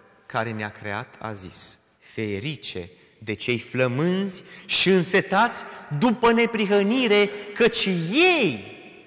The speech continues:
vor fi săturați." Uitați-vă un verset mai sus, cinci. "Ferice de cei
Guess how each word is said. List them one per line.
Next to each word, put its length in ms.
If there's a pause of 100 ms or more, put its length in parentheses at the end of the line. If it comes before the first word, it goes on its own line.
(260)
vor 260
fi 140
săturați." 680 (2250)
Uitați-vă 440
un 120
verset 300
mai 120
sus, 440
cinci. 560 (1400)
"Ferice 1000 (1040)
de 200
cei 640